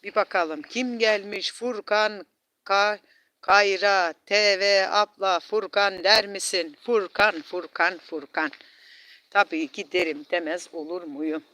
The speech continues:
Bir tanecik ceviz bulduk arkadaşlar. Kim gelmiş demiş abla ben şimdi has-,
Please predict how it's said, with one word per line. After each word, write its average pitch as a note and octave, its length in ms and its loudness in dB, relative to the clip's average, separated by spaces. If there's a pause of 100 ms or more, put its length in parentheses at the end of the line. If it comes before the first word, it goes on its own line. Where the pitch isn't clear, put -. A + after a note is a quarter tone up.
(880)
Bir - 60 -20
tanecik G3+ 340 6
ceviz F3 300 -2
bulduk E3 240 -8
arkadaşlar. E3 680 -4 (2500)
Kim A3 320 -10
gelmiş F3 760 -2
demiş G3 380 -2
abla F3 540 0
ben G3 280 0
şimdi F3+ 720 0 (120)
has-, - 480 -4